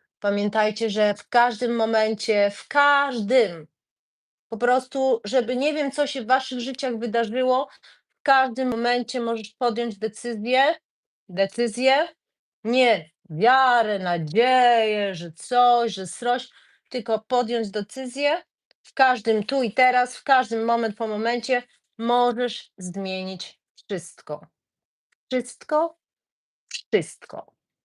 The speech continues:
Rozumiecie? Nawet jak ci już pół życia uleciało i coś tamtego, możesz zmienić wszystko. Macie taką moc, więc, e,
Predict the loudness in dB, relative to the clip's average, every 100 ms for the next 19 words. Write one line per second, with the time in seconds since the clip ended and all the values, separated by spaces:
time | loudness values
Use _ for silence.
0 | _ _ _ _ _ _ -20 -20 _ _
1 | _ -4 0 2 0 0 0 0 _ _
2 | _ _ _ _ _ _ _ _ _ _
3 | _ -6 0 2 2 0 -2 -2 -4 -2
4 | 0 0 -2 -4 -2 -2 2 4 4 2
5 | 2 2 2 -2 -12 _ _ _ -2 2
6 | 2 2 -2 -4 -4 -4 -2 -2 -2 -2
7 | -4 -6 _ _ -2 4 4 2 -2 -4
8 | -14 -12 -8 -6 -6 -8 -10 -14 -12 -12
9 | -12 -2 -2 -2 _ _ -8 0 2 2
10 | -2 -6 -2 -2 0 -4 0 2 2 0
11 | -12 _ -16 -4 2 2 2 -2 -8 -18
12 | _ _ _ _ -2 0 2 0 -4